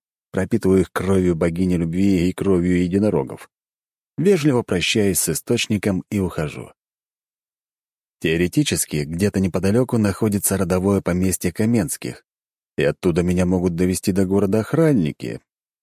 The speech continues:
Но я исчез из камеры полицейского изолятора и, несомненно, нахожусь в розыске. Пока не хочу объявляться.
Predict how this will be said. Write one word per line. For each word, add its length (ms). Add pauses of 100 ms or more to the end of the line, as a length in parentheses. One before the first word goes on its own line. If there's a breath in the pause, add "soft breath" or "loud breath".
(180)
Но 240
я 240
исчез 400
из 160
камеры 320
полицейского 680
изолятора 640
и, 80
несомненно, 580
нахожусь 500
в 140
розыске. 680 (880)
Пока 240
не 80
хочу 280
объявляться. 680